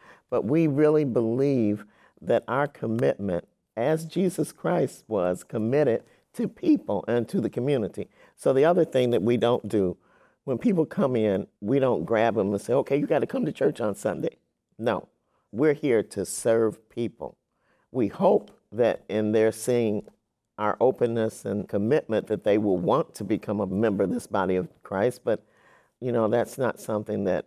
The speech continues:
that has to happen. We're just trying to do what we're supposed to do. And we are located right in the middle of Gary, Indiana for a reason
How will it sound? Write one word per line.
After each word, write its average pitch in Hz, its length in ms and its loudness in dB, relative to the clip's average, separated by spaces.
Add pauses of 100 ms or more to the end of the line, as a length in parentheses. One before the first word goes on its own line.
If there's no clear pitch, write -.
(120)
that - 340 -8
has 98 260 -6
to - 140 -12
happen. 95 460 -8
We're 113 160 0
just - 280 -6
trying 98 440 -4 (100)
to 87 140 -8
do 98 260 -2
what 92 240 -2
we're 98 160 0
supposed - 560 -12
to 85 80 -16
do. 80 240 -10 (380)
And 104 200 0
we 107 140 2
are 92 60 2
located 107 520 0
right 113 280 0
in 107 100 -4
the 104 80 -2
middle 120 320 2
of - 80 -8
Gary, 117 240 0
Indiana 101 380 -2
for 104 240 -2
a - 20 0
reason 135 460 -2